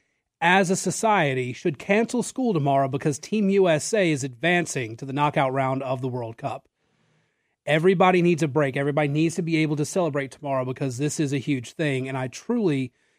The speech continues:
think it's in the best interest of everybody to just have a day off from school and to enjoy that.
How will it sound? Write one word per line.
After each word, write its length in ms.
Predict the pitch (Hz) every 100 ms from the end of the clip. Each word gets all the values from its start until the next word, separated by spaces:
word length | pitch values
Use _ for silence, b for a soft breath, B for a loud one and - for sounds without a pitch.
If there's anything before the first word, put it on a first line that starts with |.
| _
think 180 | 190 165
it's 140 | 165 165
in 60 |
the 80 | 151
best 340 | 120 175 170
interest 400 | 180 160 160 139
of 100 | 143
everybody 720 | 135 135 127 120 113 117 123 _ _ _ _
to 100 | -
just 200 | 135 151
have 300 | - 165 170
a 60 | 180
day 200 | 160 170
off 200 | 156 151
from 160 | - 147
school 480 | - 143 123 120 -
and 200 | 139 131
to 140 | 139
enjoy 400 | 120 120 120 113
that. 340 | 113 - -